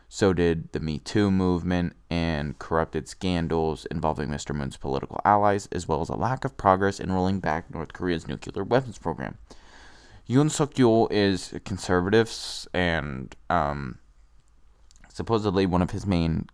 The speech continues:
keys, or one of his, the things that he wanted to do was create stronger ties with the U S. He wants to push back on North Korea. From what he says, there's,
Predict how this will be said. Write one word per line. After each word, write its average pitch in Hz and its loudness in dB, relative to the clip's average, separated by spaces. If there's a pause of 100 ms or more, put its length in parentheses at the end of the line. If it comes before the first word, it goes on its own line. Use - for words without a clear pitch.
keys, 101 -2 (120)
or 82 2
one 85 -2
of 82 -10
his, 87 -10
the 87 -4
things 85 -6
that 73 -6
he 76 -10 (680)
wanted 92 0
to 90 -2
do 80 0
was 80 -2
create - -8
stronger 85 -2
ties 78 -6
with - -12
the - -16
U 95 2
S. - -2
He 82 -6
wants 80 -4
to - -10
push - -12
back 73 -8
on 73 -8
North 71 -8
Korea. 101 -4 (1600)
From 156 4
what 165 6
he 156 4
says, 95 0
there's, 80 -2